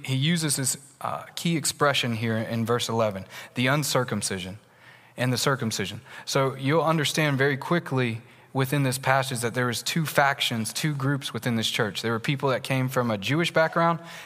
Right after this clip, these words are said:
and Gentile believers, mainly Greeks, but people that came from a non-Jewish background.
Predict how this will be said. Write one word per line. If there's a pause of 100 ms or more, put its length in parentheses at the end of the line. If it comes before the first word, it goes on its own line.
(100)
and
Gentile
believers,
mainly
Greeks,
but
people
that
came
from
a
non-Jewish
background.